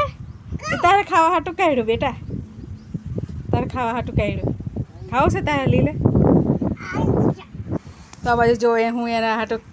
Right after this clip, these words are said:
ખાવા કરીને કાઢ્યા હતા ને, એ પાછો કેરેટમાં ભીંગે છે જો.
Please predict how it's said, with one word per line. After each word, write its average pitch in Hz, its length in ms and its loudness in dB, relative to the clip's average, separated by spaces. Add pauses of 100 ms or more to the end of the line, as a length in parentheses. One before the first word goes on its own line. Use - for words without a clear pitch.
(180)
ખાવા 220 240 2
કરીને 220 280 -2
કાઢ્યા 220 280 0
હતા 247 200 -2
ને, 233 140 -6 (340)
એ 226 60 -4
પાછો 220 320 -4
કેરેટમાં 208 500 -4
ભીંગે 196 280 -10
છે 196 180 -16
જો. 196 220 -10